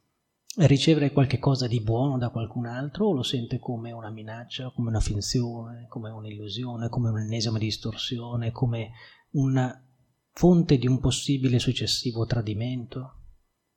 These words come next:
Ecco, ci sono questi aspetti da valutare, perché nella speri-, nell'esperienza del paziente qualche cosa di buono non potrebbe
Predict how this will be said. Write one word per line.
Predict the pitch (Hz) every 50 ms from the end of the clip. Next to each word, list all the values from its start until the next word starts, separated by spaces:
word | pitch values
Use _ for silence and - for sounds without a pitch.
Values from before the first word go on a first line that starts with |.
| _ _ _ _ _
Ecco, | - - - - - - - _ 370 415 _ _ _ _ _ _ _ _ -
ci | - - -
sono | - 131 127 127
questi | - 120 - - -
aspetti | - - 175 165 - - - 120
da | 117 107
valutare, | 104 107 110 107 104 - 117 107 101 104 107 110 110 - _ _ _ _ _ _ _ -
perché | 139 - - 151
nella | 135 127 127 123 123
speri-, | - - - - 123 117 139 156 160
nell'esperienza | 127 123 123 135 131 - 139 127 139 151 143 135 - 123
del | 117 120
paziente | - 139 131 - - 165 180 170 190
qualche | - - 110 - 123
cosa | - 143 131 110 113
di | 107 131 123
buono | 123 123 117 107 95 95 98 107 135 156 175 - - _ _ _ _ _ _ _
non | - 117 117 117
potrebbe | 113 - 135 120 - 113 131 147 139 117 101 95 98 - _